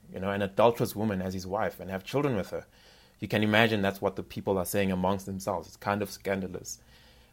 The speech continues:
But what the children of Israel should have been thinking is, "That's a lot like us, right? That's what the Lord has done with us. He has taken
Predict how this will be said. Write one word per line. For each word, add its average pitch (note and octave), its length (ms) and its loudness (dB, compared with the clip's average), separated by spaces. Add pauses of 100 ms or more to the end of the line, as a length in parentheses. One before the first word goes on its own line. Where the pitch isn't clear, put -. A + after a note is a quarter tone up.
But G#2+ 100 10
what G#2+ 160 8
the A2 100 2
children E3 300 6
of G#2 140 4
Israel A#2 360 6
should D3+ 220 0
have C3 120 4
been F#2 160 0
thinking F#2 440 -4
is, F2+ 300 -4 (580)
"That's D3 300 4
a F#3 40 8
lot D3 180 6
like D3+ 220 2
us, - 360 0 (420)
right? G2+ 220 0
That's C3 200 6
what D3 200 4
the B2 80 6
Lord A2 280 8
has A2+ 200 2
done G2+ 320 0
with G2+ 180 -4
us. A#2 260 2
He A2+ 120 -6
has F#2+ 120 -4
taken B2 460 -2